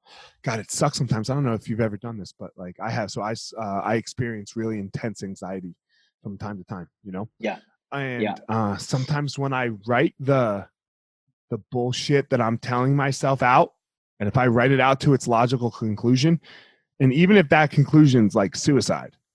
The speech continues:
Speaker 1: you know,
Speaker 2: Mm.
Speaker 1: and, and I'm not saying I'm suicidal, right? I'm not, like, so don't, don't, don't go there. But, like, you know, everyone will, everyone has a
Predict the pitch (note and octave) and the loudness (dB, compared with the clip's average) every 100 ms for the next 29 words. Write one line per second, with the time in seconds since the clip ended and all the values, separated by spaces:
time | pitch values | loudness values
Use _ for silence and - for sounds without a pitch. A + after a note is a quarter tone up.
0 | _ _ _ _ _ - A#2 A2 B2+ C3+ | _ _ _ _ _ -2 2 4 4 6
1 | D3 D#3+ F#3 D#3+ F#3 F3 D#3 E3+ C#3+ D3+ | 6 8 8 6 6 6 6 6 6 6
2 | A#2+ F2 - _ A#2 A#2 A2 G#2 G#2+ G2+ | 4 2 -8 _ 2 4 4 2 2 0
3 | F#2+ - A2 A2 B2+ B2+ - - - _ | -2 0 2 6 6 4 0 -20 -20 _
4 | _ - A#2 A#2+ A#2+ A#2+ B2 A2+ A2 F#2+ | _ 0 2 4 2 4 4 6 4 4
5 | - A#2 G2+ - - - B2+ A#2+ G#2+ B2+ | 0 0 -2 -4 -16 -2 2 2 2 4
6 | D3+ C#3 A#2+ G2 - A#2+ B2 A#2+ G#2+ G2 | 6 6 4 2 0 0 0 0 -2 -2
7 | G#2+ E2 | -2 -4